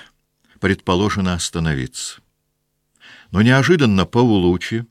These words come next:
метящий в главнокомандующие, своей энергией действует на Александра, и весь план Пфуля бросается, и всё дело поручается Барклаю. Но так как Барклай не внушает доверия,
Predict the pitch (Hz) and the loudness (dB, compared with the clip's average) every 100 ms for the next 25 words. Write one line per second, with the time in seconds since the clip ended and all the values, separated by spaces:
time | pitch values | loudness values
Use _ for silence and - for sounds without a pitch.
0 | _ - 95 110 104 104 - 104 104 80 | _ -6 2 2 2 -2 -6 -6 -6 -6
1 | 80 92 98 107 101 95 90 90 87 - | -4 -2 -2 -2 -2 -2 -2 -4 -6 -6
2 | 85 85 - - - - 90 120 131 - | -6 -8 -20 -20 -12 -2 2 4 2 2
3 | 123 127 135 90 82 80 76 92 87 - | 2 4 2 0 -2 -2 0 0 0 -2
4 | 85 76 71 78 69 69 - - 139 170 | -6 -4 -4 -6 -8 -8 -6 -2 -2 0
5 | 170 175 _ - _ _ _ _ - 95 | -2 -2 _ -20 _ _ _ _ -4 -2
6 | 82 98 85 - - 82 76 69 - - | 2 2 0 -4 -6 -2 -2 -2 -10 -14
7 | - 117 170 170 104 92 135 - 90 90 | 0 4 4 2 0 -4 -2 -2 -2 -2
8 | 90 - - 85 87 _ _ - - 80 | -4 -8 -8 -8 -8 _ _ -20 -10 -8
9 | - - 78 92 165 165 143 113 - 117 | -6 -2 0 2 2 2 -2 -6 -4 -4
10 | 123 123 - 101 104 107 - 71 62 - | -4 -4 -6 -6 -8 -8 -8 -8 -8 -16
11 | _ _ _ _ _ _ _ _ 80 95 | _ _ _ _ _ _ _ _ -4 -4
12 | 107 101 _ - 90 80 90 101 90 92 | -2 -4 _ -4 -4 -2 -4 -4 -4 -2
13 | 85 76 82 80 78 82 73 69 69 73 | 0 -2 -4 -4 -4 -4 -2 -4 -4 0
14 | 80 156 170 170 | 2 2 2 0